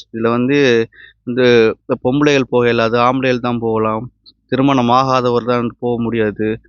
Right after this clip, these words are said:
திருமணமாகி நீங்க வந்து கணவர் இருந்தா தான் போகலாம். இந்த மாதிரி எந்த ஒரு வரையறையும் எந்த ஒரு நாட்டிலையுமே இல்ல.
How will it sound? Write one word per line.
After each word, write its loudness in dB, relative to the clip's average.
திருமணமாகி 2
நீங்க 0
வந்து 0
கணவர் 0
இருந்தா 0
தான் -2
போகலாம். -2
இந்த 0
மாதிரி 2
எந்த 2
ஒரு 4
வரையறையும் 2
எந்த -4
ஒரு 0
நாட்டிலையுமே -2
இல்ல. -2